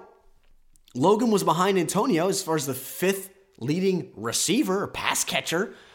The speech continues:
on this team. Played in fourteen games, thirty-nine catches, three hundred and twenty yards, and a touchdown. That's not gonna cut it. Within an offense where you had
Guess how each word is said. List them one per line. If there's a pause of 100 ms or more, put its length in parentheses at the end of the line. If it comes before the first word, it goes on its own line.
(120)
on
this
team.
Played
in
fourteen
games,
thirty-nine
catches,
three
hundred
and
twenty
yards, (500)
and
a
touchdown. (400)
That's
not
gonna
cut
it. (640)
Within
an
offense
where
you
had